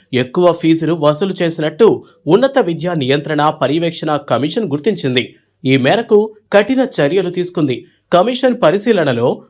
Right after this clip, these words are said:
రెండు వేల ఇరవై రెండు ఇరవై మూడు విద్యా సంవత్సరం నుంచి రెండు వేల ఇరవై నాలుగు సెప్టెంబర్ వరకు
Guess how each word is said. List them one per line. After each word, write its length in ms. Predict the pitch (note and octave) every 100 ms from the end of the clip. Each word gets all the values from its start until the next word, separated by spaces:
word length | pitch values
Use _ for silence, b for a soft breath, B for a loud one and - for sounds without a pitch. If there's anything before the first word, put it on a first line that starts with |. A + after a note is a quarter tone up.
| -
రెండు 200 | D3+ A3+
వేల 140 | C4+
ఇరవై 320 | B3+ E3 F3+ G3+
రెండు 320 | F#3+ F3+ F#3+
ఇరవై 320 | C#3 C#3+ F#3
మూడు 220 | F3 E3+
విద్యా 320 | D3 B2+ E3+
సంవత్సరం 540 | D#3+ - C#3 C#3+ D3 B2
నుంచి 440 | C3+ E3+ A#3+ - B B
రెండు 200 | C#3+ G3+
వేల 160 | A#3+ B3
ఇరవై 320 | F#3+ D3+ F#3+
నాలుగు 280 | F#3 E3+ E3+
సెప్టెంబర్ 580 | F3 C#3+ - F3 D#3 C3+
వరకు 560 | A#2+ C3+ - E3 A#3+